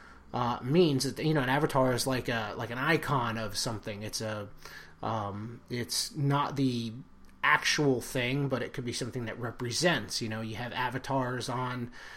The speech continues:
uh, social media sometimes and commenting where it might be an image that represents you. So it's something that represents,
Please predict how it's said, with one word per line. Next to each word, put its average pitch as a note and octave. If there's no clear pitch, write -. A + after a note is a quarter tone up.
uh, A#2+
social C#3+
media D3
sometimes A2
and A#2
commenting B2+
where A2+
it B2+
might B2
be B2+
an C3
image C#3
that -
represents C3
you. F#2+
So -
it's -
something C#3
that C3
represents, C3